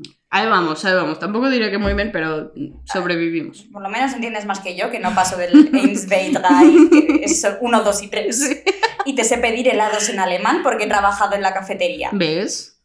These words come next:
Speaker 2: Ey,
Speaker 1: Ya
Speaker 2: ¿y
Speaker 1: vas
Speaker 2: tú
Speaker 1: de
Speaker 2: qué
Speaker 1: ganancia.
Speaker 2: tal?
Speaker 1: ¿Ves?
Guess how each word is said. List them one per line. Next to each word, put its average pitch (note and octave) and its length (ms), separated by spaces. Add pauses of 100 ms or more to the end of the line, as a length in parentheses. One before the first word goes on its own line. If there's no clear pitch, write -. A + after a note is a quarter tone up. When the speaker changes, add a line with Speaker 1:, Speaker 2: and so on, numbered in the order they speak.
Speaker 2:
Ey, - 120
Speaker 1:
Ya G3 140
Speaker 2:
¿y G3 40
Speaker 1:
vas A#3 160
Speaker 2:
tú B3+ 60
Speaker 1:
de B3+ 100
Speaker 2:
qué C#4 80
Speaker 1:
ganancia. B3+ 520
Speaker 2:
tal? G#4 160 (440)
Speaker 1:
¿Ves? D4+ 400